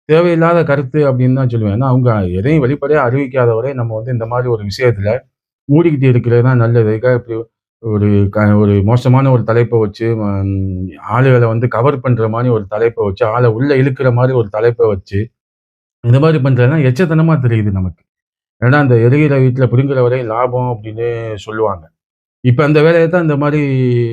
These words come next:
YouTube, அ, YouTube மாதிரி இதுவும் சில மீடியாக்களும் பண்ணிட்டு இருக்காங்க. ஆனா, இது வந்து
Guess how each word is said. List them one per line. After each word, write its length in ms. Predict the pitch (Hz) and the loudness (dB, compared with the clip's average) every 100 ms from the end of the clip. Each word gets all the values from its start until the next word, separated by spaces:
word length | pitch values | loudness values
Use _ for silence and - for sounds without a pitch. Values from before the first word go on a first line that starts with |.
| 113 | -6
YouTube, 380 | 117 147 143 127 117 | -6 -8 -8 -14 -10
அ, 120 | 117 113 110 110 | -8 -8 -8 -8
YouTube 400 | 123 147 139 123 | -8 -8 -10 -10
மாதிரி 280 | 120 123 120 | -2 0 0
இதுவும் 260 | 117 151 160 _ _ _ | 0 -6 -8 _ _ _
சில 160 | 143 143 | 0 4
மீடியாக்களும் 640 | 151 165 151 127 127 147 135 120 113 110 107 _ _ _ - | 4 4 2 2 0 0 0 0 0 -4 -8 _ _ _ -2
பண்ணிட்டு 340 | 143 175 135 | 2 2 2
இருக்காங்க. 300 | 127 104 92 78 - | 0 0 -2 -6 -2
ஆனா, 140 | 156 | 2
இது 160 | 151 139 | 2 2
வந்து 220 | 139 156 | 0 0